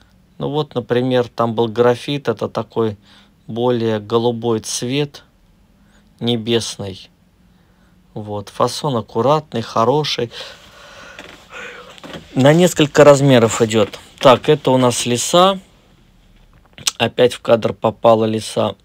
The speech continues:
<clears throat> Шуба из лисы. Лису, как я говорил, у нас такие лисы были. Сейчас у нас новая модель, перфорация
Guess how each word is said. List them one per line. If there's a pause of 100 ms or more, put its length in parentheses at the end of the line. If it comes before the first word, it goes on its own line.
<clears throat>
Шуба
из
лисы. (3000)
Лису,
как
я
говорил, (500)
у
нас
такие
лисы
были.
Сейчас
у
нас
новая
модель,
перфорация